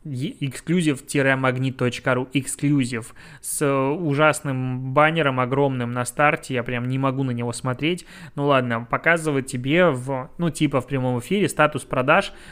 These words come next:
кто выигрывает. И вот сейчас выигрывает Настюшка Милая. И, соответственно, ты можешь сделать свой выбор. И на сайте можно нажать кнопочку «Выбрать образ».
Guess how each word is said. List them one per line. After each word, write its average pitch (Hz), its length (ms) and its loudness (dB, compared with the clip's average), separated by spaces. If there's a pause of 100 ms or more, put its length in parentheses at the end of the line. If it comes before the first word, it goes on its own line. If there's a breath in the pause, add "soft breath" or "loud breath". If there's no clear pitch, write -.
(100)
кто 165 240 2
выигрывает. 131 560 0
И 131 40 -4
вот 135 180 -2
сейчас 180 360 0
выигрывает 135 440 0
Настюшка 127 540 -4
Милая. 127 520 -2
И, 156 200 2
соответственно, 143 420 -2
ты 160 140 -2
можешь 143 240 -2
сделать 135 480 0 (240 loud breath)
свой 143 340 2
выбор. 123 380 -2 (420 loud breath)
И 170 140 2
на 151 120 4
сайте 185 460 2
можно 147 320 0
нажать 135 300 0
кнопочку 143 640 -2
«Выбрать 123 440 -2
образ». 180 500 -2